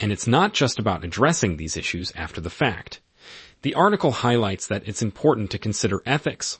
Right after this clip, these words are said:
laws, and regulations in the development and deployment of A I technology. This includes ensuring that A I systems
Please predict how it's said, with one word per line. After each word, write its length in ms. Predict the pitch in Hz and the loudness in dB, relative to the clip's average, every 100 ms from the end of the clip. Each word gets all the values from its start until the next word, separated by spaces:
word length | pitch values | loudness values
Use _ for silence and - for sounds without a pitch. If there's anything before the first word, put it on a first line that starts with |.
| _ | _
laws, 520 | 110 127 113 95 - - | 0 4 4 2 -6 -6
and 160 | 110 | -4
regulations 800 | 101 107 101 98 175 - 82 - | -2 -2 -2 2 2 2 -2 -6
in 160 | - 92 | -8 -6
the 60 | 87 | -6
development 580 | 87 101 117 113 123 - - - - | -4 -2 -2 -2 -2 -4 -16 -20 -6
and 140 | 120 | -2
deployment 600 | 110 - - 175 120 92 | -2 -2 0 2 2 -2
of 160 | 104 80 | -8 -8
A 160 | 80 82 | -8 -8
I 140 | 78 | -8
technology. 680 | - - 98 85 - - - _ _ _ - - - - | -10 -8 -6 -6 -8 -12 -14 _ _ _ -18 -18 -12 2
This 180 | 196 226 | 2 4
includes 420 | 202 - 143 123 | 0 4 2 4
ensuring 520 | 127 - 113 104 104 | 0 0 2 2 2
that 180 | 90 - | -2 -6
A 200 | 101 117 | -2 -2
I 200 | 117 104 | 0 -2
systems 500 | 104 - 104 113 104 | -4 -4 -4 -4 -4